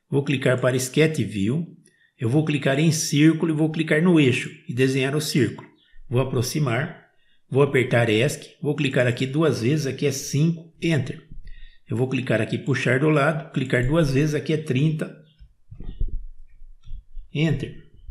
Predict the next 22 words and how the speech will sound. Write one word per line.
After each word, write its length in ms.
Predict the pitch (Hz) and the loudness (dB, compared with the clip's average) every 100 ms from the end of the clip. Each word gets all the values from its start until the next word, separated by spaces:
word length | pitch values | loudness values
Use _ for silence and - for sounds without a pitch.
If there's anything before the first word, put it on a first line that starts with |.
| - - - - | -14 -14 -16 -6
Então 120 | 127 | -4
está 260 | 135 - 156 | -2 0 0
feito 440 | - 151 156 160 | 2 2 2 2
o 20 | |
esquete. 520 | 175 175 - 147 123 | -2 -2 0 2 2
Aqui 160 | - 135 | -2 0
já 120 | 156 | 0
está 240 | 123 - 120 | 0 2 0
centralizado 840 | 139 120 127 120 110 110 107 117 | 2 0 2 2 2 0 0 2
no 180 | 151 131 | 4 4
eixo. 400 | 147 160 - - - - | 4 0 -2 -4 -4 0
Eu 120 | 110 | 0
vou 140 | 120 139 | 2 2
terminar 560 | 139 135 123 120 110 | 2 2 4 2 2
o 60 | 139 | 2
esquete. 580 | 156 - 113 147 - - - _ _ _ _ _ | 0 0 0 0 -4 -16 -20 _ _ _ _ _
Vou 200 | 120 143 | 0 4
girar 340 | 139 139 127 123 | 4 4 2 2
aqui 200 | 123 120 | 2 0
para 220 | 127 120 | 2 2
Standard 500 | 120 - 117 110 - | 0 2 2 2 0
Orientation. 640 | 170 147 120 - 131 156 | 2 2 2 2 2 0